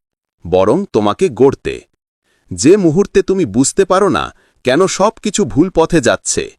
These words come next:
সেই মুহূর্তেই আসমানে তোমার নতুন তাকদির লেখা হচ্ছে। তুমি যদি শুধু ধৈর্য ধরো আর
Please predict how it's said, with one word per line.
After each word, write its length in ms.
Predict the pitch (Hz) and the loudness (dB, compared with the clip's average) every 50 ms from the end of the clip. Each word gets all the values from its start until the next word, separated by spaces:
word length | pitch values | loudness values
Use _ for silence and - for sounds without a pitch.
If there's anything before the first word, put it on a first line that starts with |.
| _ _ _ _ _ _ _ _ _ | _ _ _ _ _ _ _ _ _
সেই 340 | - - - 120 131 185 202 | -8 -2 0 2 2 2 2
মুহূর্তেই 680 | 190 156 135 135 180 202 - - 170 107 67 58 58 - _ _ _ _ _ _ | 0 0 2 2 0 0 0 0 -2 -2 -2 -4 -12 -20 _ _ _ _ _ _
আসমানে 520 | - 90 104 127 - - 190 208 220 233 226 | -4 -4 -2 -2 -2 -2 -2 0 0 0 0
তোমার 260 | - 175 170 175 165 | 0 0 0 2 2
নতুন 420 | 139 113 117 123 - 170 175 165 | 2 2 2 2 2 0 0 0
তাকদির 420 | - - 95 95 92 92 131 202 208 | 0 -2 -2 -2 -2 -2 -2 -2 0
লেখা 320 | 185 143 131 - - 143 | 0 0 0 0 -2 -4
হচ্ছে। 540 | 120 101 90 - - - - - 69 53 - _ _ _ _ _ _ _ _ _ _ _ _ - - | -2 -4 -4 -6 -6 -6 -6 -6 -6 -8 -10 _ _ _ _ _ _ _ _ _ _ _ _ -2 0
তুমি 200 | 139 160 190 175 | 2 2 2 2
যদি 240 | 165 175 165 180 | 2 2 2 0
শুধু 260 | 160 - 175 160 156 139 | -2 0 0 2 2 0
ধৈর্য 480 | 98 - 107 113 123 123 117 139 127 | 0 0 0 0 0 0 0 0 -2
ধরো 380 | 98 90 95 107 127 87 64 - _ _ _ _ _ _ _ | 0 0 -2 0 0 -2 -4 -6 _ _ _ _ _ _ _
আর 120 | - - | -4 -4